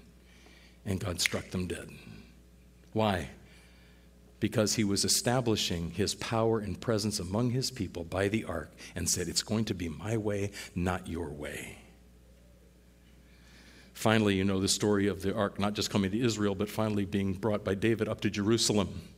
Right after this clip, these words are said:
on a brand new cart and on its way to the city of God, this box that would make Jerusalem the city of God, this box that would symbolize that God is among us. He is Emmanuel, God with us.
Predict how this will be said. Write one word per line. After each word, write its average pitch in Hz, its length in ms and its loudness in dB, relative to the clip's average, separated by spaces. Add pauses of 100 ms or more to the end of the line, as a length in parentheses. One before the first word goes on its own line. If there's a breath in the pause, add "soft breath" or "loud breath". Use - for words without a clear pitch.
(600 loud breath)
on 101 100 2
a 98 60 0
brand 101 280 2
new 95 100 2
cart 98 440 -4
and 104 100 0
on 113 140 4
its 110 160 2
way 117 360 6 (120)
to - 100 0
the 101 120 0
city 143 340 8
of - 160 4
God, 110 380 4 (280 loud breath)
this 127 220 6
box 123 360 4
that 139 120 4
would 120 160 4
make 139 240 6
Jerusalem 123 600 6
the 113 100 4
city 117 280 6
of 107 120 2
God, 95 200 2
this 123 140 4
box 139 320 6
that 131 80 6
would 117 140 4
symbolize 120 580 6
that 120 200 2
God 151 340 8
is 131 100 6
among 120 340 6
us. 98 220 4 (180 loud breath)
He 175 220 8
is 147 140 10
Emmanuel, 127 680 8
God 143 360 8
with 131 240 6
us. - 560 2